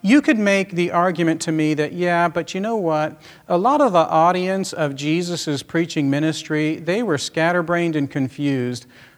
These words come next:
For instance, the folks in Nazareth, they just wanted to murder him. Right? So why would you use those as your go-to people for understanding that Jesus has authority? And I think that that's a fair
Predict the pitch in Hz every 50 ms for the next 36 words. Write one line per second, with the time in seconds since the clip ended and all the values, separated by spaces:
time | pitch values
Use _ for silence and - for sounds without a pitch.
0 | _ _ _ - 226 214 - 233 214 202 - - 151 127 131 - - 170 151 -
1 | 233 254 233 - - 165 151 151 151 160 160 143 151 151 151 139 175 196 220 220
2 | - - 151 139 139 123 123 123 123 131 147 151 131 113 113 113 113 110 110 _
3 | _ _ _ _ _ _ _ _ _ _ _ _ _ _ _ _ _ _ _ _
4 | _ _ _ _ 180 185 175 - 196 185 226 277 311 311 233 202 208 196 180 175
5 | 190 196 185 156 156 156 175 190 196 196 160 170 143 156 160 139 131 165 165 175
6 | 165 - - 165 156 160 - 165 165 170 165 147 139 131 - 156 143 151 160 160
7 | 156 147 143 135 - - - 156 160 160 160 151 135 127 127 131 - 143 131 135
8 | 143 165 175 156 135 127 123 123 - - - - _ _ - 185 202 180 147 135
9 | 131 131 131 - - _ _ _ - 143 123 - 151 151 156 156 135 120 - 120
10 | 113 117 120 117 - _ _ _ _ _ _ _ _ _ _ _ - 170 165 160
11 | - - - - - 202 202 - - 269 269 - 202 185 - 185 180 180 - -
12 | - 180 156 139 - - - 185 185 185 180 175 156 139